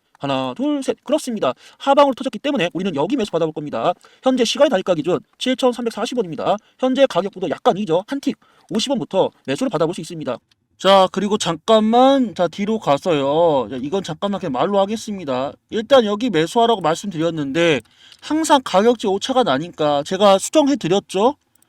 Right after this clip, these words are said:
자, 수급 보고지 알려드렸습니다. 그리고 목표가 적어드렸는데 일 차, 이 차인데 조금 아쉬워요. 우리 팔천팔백 원 조금 아쉽습니다. 그래서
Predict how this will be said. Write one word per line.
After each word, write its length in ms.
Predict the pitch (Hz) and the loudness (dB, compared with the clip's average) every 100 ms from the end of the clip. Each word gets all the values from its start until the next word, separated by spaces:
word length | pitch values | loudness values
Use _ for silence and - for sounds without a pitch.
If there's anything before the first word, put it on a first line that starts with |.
| _ | _
자, 100 | 196 | -12
수급 280 | - 262 294 | -6 -4 0
보고지 240 | 285 277 | 2 4
알려드렸습니다. 720 | 170 185 170 175 - 160 143 | 4 2 -2 -6 -8 -8 -6
그리고 220 | 156 143 | -6 -6
목표가 360 | 131 - - 247 | -8 -6 0 0
적어드렸는데 840 | 180 180 160 170 175 160 156 143 - | 2 -4 -2 -4 -4 -6 -4 -6 -2
일 260 | 240 277 | -2 -2
차, 180 | - 269 | 0 -2
이 140 | 190 | -2
차인데 480 | - 226 160 165 160 - - - _ | -4 -4 -2 -2 -2 -4 -20 -20 _
조금 400 | 294 311 - 330 | 2 2 4 6
아쉬워요. 880 | 247 208 214 247 185 156 127 127 156 | 8 6 4 2 2 2 0 -2 -4
우리 160 | 175 208 | -8 -6
팔천팔백 720 | - 262 - 277 269 226 202 | 0 0 0 0 2 2 0
원 120 | 180 | -2
조금 280 | 247 262 302 | -4 -2 2
아쉽습니다. 760 | 226 214 - 214 185 135 131 131 | 2 0 -8 -8 -6 -4 -4 -4
그래서 540 | 170 175 196 185 143 | -6 -2 2 4 2